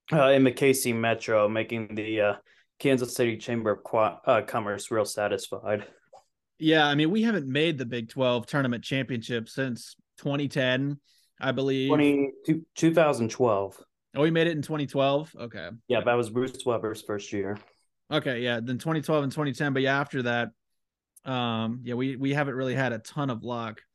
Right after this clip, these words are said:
Speaker 2: And yeah, again, you talked about it. It was a really great crowd for the T C U game. Almost seventeen thousand five hundred people, and most of them were in K-State purple. I have to clarify 'cause we were playing T C U. But man, it really was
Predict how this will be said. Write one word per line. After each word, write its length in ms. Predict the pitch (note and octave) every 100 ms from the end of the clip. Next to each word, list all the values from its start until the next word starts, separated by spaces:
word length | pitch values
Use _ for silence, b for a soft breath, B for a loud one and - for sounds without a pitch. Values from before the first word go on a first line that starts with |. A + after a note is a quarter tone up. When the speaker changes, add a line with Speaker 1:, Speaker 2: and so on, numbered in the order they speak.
| _ _ C3
Speaker 2:
And 160 | C3+
yeah, 160 | C#3 D3
again, 220 | B2+ D#3
you 80 | G3
talked 200 | E3 D3+
about 120 | C3
it. 20 |
It 80 | F3
was 40 |
a 80 | B3+
really 360 | C#3+ C3+ D#3+ D3
great 300 | B2 B2+ A2+
crowd 320 | B2 B2+ A2+
for 80 | A#2
the 60 | A2+
T 160 | C3+
C 140 | A#2+ A#2+
U 100 | A2+
game. 340 | A2 A2 A2+ -
Almost 440 | E3 G#3 G3 -
seventeen 520 | D#3+ E3 E3 E3+ D3+
thousand 400 | D3 C#3+ C3+ A2+
five 280 | B2+ B2+ C3
hundred 280 | C3+ B2 A#2
people, 480 | B2 B2+ B2+ C3 b b b b _
and 180 | D#3 C#3
most 300 | C3+ G3+ G3+
of 80 | D#3
them 260 | C#3 B2+ B2
were 160 | C3
in 200 | B2 A2+ -
K-State 480 | F#3+ D#3 E3 D3
purple. 480 | - A#2 - G#2+ B2 -
I 80 | C3
have 100 | A2+
to 80 | A2+
clarify 600 | B2 A2+ A2 A2+ A#2 A#2
'cause 180 | B2+
we 60 | B2
were 80 | A2+
playing 240 | C3+ A#2+
T 160 | C3 A#2+
C 160 | A#2+
U. 340 | A2+ A#2+ A2+ C3+ B B B B B -
But 160 | D#3+ D3+
man, 500 | D3+ C3+ A2+ A#2+ - _ _ _ _ _ -
it 200 | D#3+ D3+
really 520 | F#3+ A3+ G3+ E3 D#3+
was 500 | C#3+ D3+ C#3 - -